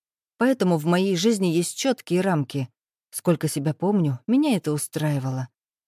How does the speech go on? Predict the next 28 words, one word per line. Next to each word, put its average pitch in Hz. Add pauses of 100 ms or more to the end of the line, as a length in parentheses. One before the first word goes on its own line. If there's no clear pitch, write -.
(360)
Потом 190
появился 156
Руслан. 143 (440)
Не 156
сотрёшь. - (840)
Спустя -
несколько 170
часов 190
я 170
умираю 170
на 147
диване 147
в 139
гостиной. 139 (420)
Двигаться 185
точно 190
нельзя, 160 (100)
иначе 170
мой 160
желудок 165
порвётся. 170 (720)
Вот 247
это 240
меня 185
понесло 160
в 202
домашних 180
условиях. 151